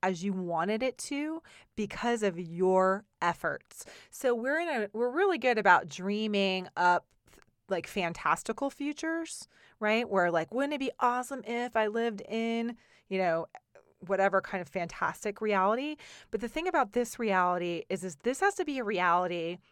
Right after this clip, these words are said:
that is born from your hard work. So it has to be kind of within what you're willing to work hard to earn. And what this does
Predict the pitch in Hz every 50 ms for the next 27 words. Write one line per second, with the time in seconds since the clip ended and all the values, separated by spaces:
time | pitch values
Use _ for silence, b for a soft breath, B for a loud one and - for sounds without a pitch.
0 | _ _ - 190 202 196 196 156 147 139 135 - 185 185 190 202 214 226 247 240
1 | 226 - 202 190 175 170 165 156 - - 175 151 151 151 147 151 143 143 165 233
2 | - - - - b b b b b b b b - - 220 208 196 202 214 208
3 | 208 - 240 277 277 - - 233 220 202 202 190 - - _ - 190 196 196 202
4 | 190 175 160 180 175 - - 175 170 175 175 180 196 185 156 143 160 160 165 180
5 | 208 226 226 220 - - 170 151 160 175 175 - - - - - 170 170 165 170
6 | 165 - - - - - _ 147 156 151 131 127 104 117 131 - 202 B B B
7 | B B B B B _ 226 233 240 233 233 220 208 208 233 277 349 381 - 392
8 | 339 - - - 151 139 185 180 175 170 160 151 151 151 151 165 156